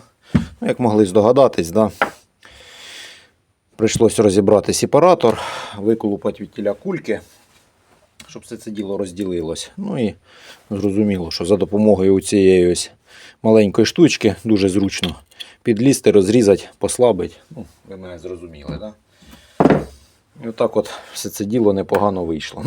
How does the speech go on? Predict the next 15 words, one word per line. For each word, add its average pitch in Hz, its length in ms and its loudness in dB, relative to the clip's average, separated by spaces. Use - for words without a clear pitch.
<clears throat> - 1300 -4
Тут, 113 240 -4
звісно, 92 400 -4
шків - 440 -6
покатаний 85 600 -4
добре. 135 480 2
Є 120 360 0
хороший 120 520 -4
шків. - 500 -8
Практично 87 540 -6
не 87 120 -4
робив 82 380 -2
отакий, 151 640 -6
але 110 380 0
він, 101 300 -6